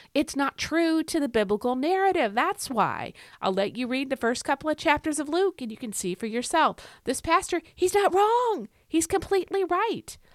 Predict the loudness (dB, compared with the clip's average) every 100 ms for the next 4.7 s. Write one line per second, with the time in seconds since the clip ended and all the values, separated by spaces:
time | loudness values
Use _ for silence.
0 | -20 -20 -12 -2 0 2 2 2 2 -2
1 | 0 0 0 0 0 0 2 0 -2 -6
2 | -4 -4 -6 -6 -4 0 0 -2 -4 2
3 | 4 4 4 -4 -18 -4 0 0 0 6
4 | 6 6 4 2 2 -6 -10